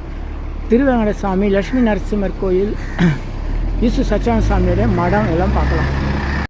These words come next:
சித்தர் குழந்தைவேல் சாமி அவர்கள் சென்னை திருவள்ளூர் மாவட்டத்துல பே-,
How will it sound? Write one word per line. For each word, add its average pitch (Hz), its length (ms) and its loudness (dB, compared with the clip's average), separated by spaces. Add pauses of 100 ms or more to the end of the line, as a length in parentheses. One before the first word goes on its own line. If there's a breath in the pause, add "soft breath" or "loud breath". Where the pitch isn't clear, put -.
(460)
சித்தர் 220 460 -2
குழந்தைவேல் 220 560 4
சாமி 165 340 -2 (300)
அவர்கள் 151 360 -2 (1200)
சென்னை 190 360 -2 (800)
திருவள்ளூர் 190 480 2
மாவட்டத்துல 151 500 -4 (360)
பே-, 185 220 -2